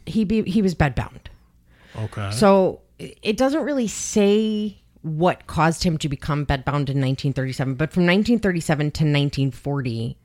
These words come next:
Speaker 1: the boys had to take care of him. Like, he just, she wouldn't, 'cause she didn't give a fuck about him.
Speaker 2: Yeah.
Speaker 1: So the boys took care of him. And, uh,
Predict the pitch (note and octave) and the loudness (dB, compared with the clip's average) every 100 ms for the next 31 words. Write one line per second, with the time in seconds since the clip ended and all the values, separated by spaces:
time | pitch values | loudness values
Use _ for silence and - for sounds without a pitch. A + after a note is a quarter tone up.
0 | - D3+ C3+ D3 C#3+ C3+ A2+ - - C3+ | -4 -4 -2 -2 0 -2 -4 -6 -4 -2
1 | - G#2 G#2 A2 - C#3+ - B2 - - | -2 -2 -4 -10 -10 -12 -8 -8 -8 -8
2 | D3 C3 - D3 - - - - - - | -8 -8 -4 -2 -2 -8 -20 -20 -8 0
3 | A#3+ F3+ A#2+ B2 F3 - _ - - F#3 | 2 2 0 -2 -4 -8 _ -12 -4 -2
4 | B2 A2+ - G#2+ G#2+ - A#2+ C#3 F3+ A#2+ | -4 -6 -6 -6 -8 -8 -4 -4 -2 -4
5 | - - - - G#3+ E3+ E3 D3+ C#3+ - | -6 -14 -6 2 4 6 4 2 -2 -6
6 | F2 G2 G2 C3+ - - - - - D#3+ | -8 -10 -10 -10 -12 -18 -20 -12 -2 0
7 | D#3 D3+ C3+ C3 | 4 4 4 2